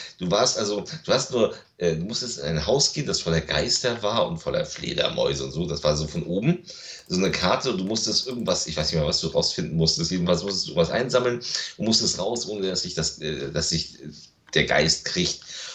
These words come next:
Und du warst nur so zwei Augen, zwei weiße Augen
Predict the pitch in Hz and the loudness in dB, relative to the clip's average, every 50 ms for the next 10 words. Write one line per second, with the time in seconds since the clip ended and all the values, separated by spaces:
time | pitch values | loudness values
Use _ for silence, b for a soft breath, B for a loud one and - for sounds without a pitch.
0 | B B B 196 180 165 151 - 110 113 - - - 131 123 107 98 104 98 - | B B B -2 -2 0 2 2 2 2 2 0 0 0 0 0 0 -2 -4 -4
1 | - - - - - - - - - - - - - _ - - 92 90 - - | -4 0 2 2 2 2 2 0 0 -2 -6 -8 -10 _ -6 0 0 2 2 2
2 | - - - - - 135 143 156 160 | 2 2 0 0 0 0 2 2 -2